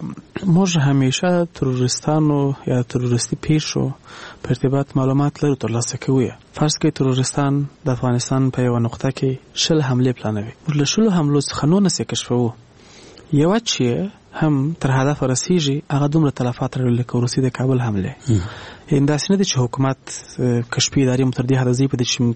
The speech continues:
Speaker 1: کنټرول یې نه کړلی سي. موږ یې کنټرولوو. له بده مرغه چې موږ یو ډېر اوږد، آه، یو اوږده پوله لرو. د، د ډیورنډ کرښه ټوله، آه، همالته خلاصه ده. زموږ په څنګ کې زموږ همسایګان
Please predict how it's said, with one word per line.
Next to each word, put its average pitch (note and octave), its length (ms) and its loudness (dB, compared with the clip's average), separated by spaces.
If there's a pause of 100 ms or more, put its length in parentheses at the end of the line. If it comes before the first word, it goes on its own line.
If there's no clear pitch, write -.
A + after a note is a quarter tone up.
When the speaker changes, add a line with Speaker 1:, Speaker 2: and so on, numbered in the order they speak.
(100)
Speaker 1:
کنټرول A#2+ 340 0
یې D#3 60 0
نه A#2 80 -2
کړلی G#2 220 -4
سي. - 200 -10 (420)
موږ D3 120 2
یې D3 140 0
کنټرولوو. D#3+ 540 2 (420)
له C3+ 80 2
بده G3+ 220 0
مرغه B2+ 240 0
چې D#3+ 260 -2 (560)
موږ D3 140 4
یو D#3+ 80 2
ډېر F#3+ 460 4
اوږد، D3 420 0 (380)
آه، C3 100 0
یو B2+ 140 2
اوږده B2+ 260 -2 (200)
پوله B2 180 2
لرو. A2 280 0 (120)
د، A#2+ 160 -4
د B2 80 2
ډیورنډ C3 400 2
کرښه D3 340 -2
ټوله، B2 240 -2 (520)
آه، A#2 320 0
همالته C3 460 0
خلاصه C3 460 0
ده. F3+ 140 0 (560)
زموږ C3+ 180 2
په C3 100 -4
څنګ C#3+ 260 0 (100)
کې F3+ 120 0 (260)
زموږ B2+ 180 0
همسایګان B2 600 -2